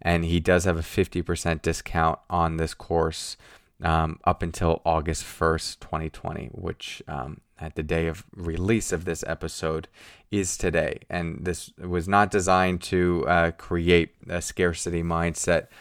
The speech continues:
I did not realize this discount, uh, that he had this discount going on. Um, so if you are listening today, August first,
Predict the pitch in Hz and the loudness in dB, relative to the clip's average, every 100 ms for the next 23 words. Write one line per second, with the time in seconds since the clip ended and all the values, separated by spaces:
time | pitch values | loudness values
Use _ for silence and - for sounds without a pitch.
0 | - - 78 85 87 - 87 87 82 82 | -16 -6 -2 2 2 4 4 6 6 4
1 | 80 80 - 87 - - 80 80 - - | 0 -4 -2 -2 -2 -2 -2 -2 -8 -20
2 | - - 82 80 - 80 85 92 104 90 | -20 -8 0 0 2 2 4 8 8 8
3 | 82 - 82 - 80 80 80 82 87 82 | 0 0 0 2 0 2 0 0 -2 -4
4 | 80 85 - - _ - 82 80 - 87 | -4 -10 -18 -20 _ -8 -4 -2 0 0
5 | - 98 98 98 - 95 87 90 87 87 | 6 6 6 4 0 -6 -4 -2 0 0
6 | 85 85 - - 92 87 - - | 0 -2 -6 -4 -2 -2 -4 -14